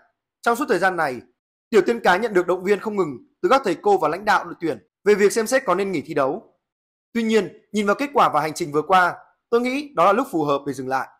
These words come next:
cô nói. Từ cuối năm hai không mười chín, do ảnh hưởng của covid mười chín, không được đi tập huấn nước ngoài và thi đấu quốc tế để cọ sát, anh Viên không đạt được thành tích như kỳ vọng.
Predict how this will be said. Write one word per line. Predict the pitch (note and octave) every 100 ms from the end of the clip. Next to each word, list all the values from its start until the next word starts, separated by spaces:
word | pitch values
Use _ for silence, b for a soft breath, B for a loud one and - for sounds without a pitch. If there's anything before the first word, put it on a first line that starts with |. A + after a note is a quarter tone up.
| _ _ -
cô | F3+
nói. | D#3 C3 D#3 - _ _ _ _ _ _
Từ | A3+
cuối | G3+ G3+
năm | B3
hai | B3
không | A#3 A3+
mười | E3+
chín, | - D#3 F3 - _ -
do | C4
ảnh | G#3
hưởng | F3 B2
của | F#3+ F3+
covid | C4
mười | F3+ C3+
chín, | D3 C#3+ - _ _
không | - B3+
được | G#3+
đi | A#3
tập | G#3 D3
huấn | D3+
nước | A3+ F#3+
ngoài | E3+ C#3
và | C#3
thi | F3
đấu | E3+ C#3+
quốc | A3+ -
tế | D3
để | E3 -
cọ | C3
sát, | G3+ B3 - _ _ _ -
anh | G#3+
Viên | B3+
không | B3+ A#3
đạt | E3
được | D#3
thành | C#3+ C#3
tích | C4
như | F3+ D#3
kỳ | C3
vọng. | C3+